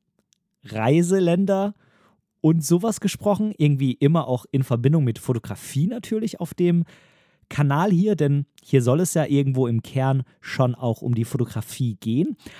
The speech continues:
Aber wenn man natürlich nur über rein fotografische Themen spricht, dann wird das, finde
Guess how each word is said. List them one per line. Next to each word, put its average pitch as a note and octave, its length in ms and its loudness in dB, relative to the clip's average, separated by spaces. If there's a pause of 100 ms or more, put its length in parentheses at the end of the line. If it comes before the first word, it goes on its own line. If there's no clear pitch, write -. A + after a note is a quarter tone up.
(160)
Aber G#3+ 320 0
wenn G3 100 6
man G#3+ 100 2
natürlich F#3 420 0
nur F3 360 4
über C#3+ 360 2
rein F3+ 280 -2
fotografische D3+ 800 -2
Themen C#3 340 0
spricht, - 460 -4 (880)
dann A#2 220 0
wird C#3+ 100 4
das, D#3 200 0
finde B2+ 260 0